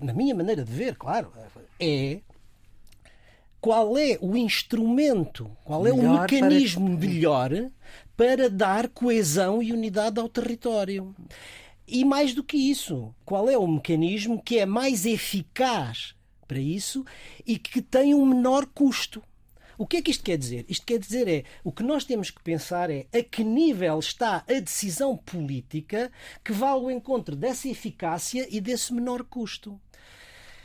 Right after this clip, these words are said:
Speaker 1: É o poder central? É o local? Temos que int-, introduzir uma, um terceiro nível? Portanto, esta é a primeira questão que eu acho que se tem que debater.
Speaker 2: Uhum.
Speaker 1: A segunda é, para esse objetivo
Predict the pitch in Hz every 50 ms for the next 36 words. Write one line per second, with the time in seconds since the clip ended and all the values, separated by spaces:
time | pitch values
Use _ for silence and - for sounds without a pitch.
0 | - - - - - - 247 277 277 262 214 - 220 185 190 220 170 - 196 175
1 | 156 - 160 165 196 233 262 240 196 160 - - - _ 226 247 269 285 269 247
2 | 233 220 190 - - 175 170 170 196 240 233 208 - - 302 311 294 - - -
3 | 302 285 240 - 285 202 214 220 202 262 254 220 214 202 240 247 247 247 240 220
4 | - 175 208 196 - - - - 240 240 214 190 190 185 190 226 220 240 185 156
5 | 143 - - - - - - - - - - - - - - - - - - 143
6 | - - - 294 302 285 - 349 349 311 311 - 262 262 262 294 320 302 277 -
7 | - - - - 165 156 170 175 - 254 269 269 254 - - - - 262 254 247
8 | 254 214 - 277 269 - 262 247 220 - - - - - - - - 135 139 123
9 | 117 113 - 285 - - - - 185 196 190 170 170 175 208 208 - 160 143 -
10 | - - - - - - - _ _ 254 269 269 294 339 359 294 - 311 294 247
11 | 202 175 208 220 208 - - 214 208 202 175 143 143 143 135 131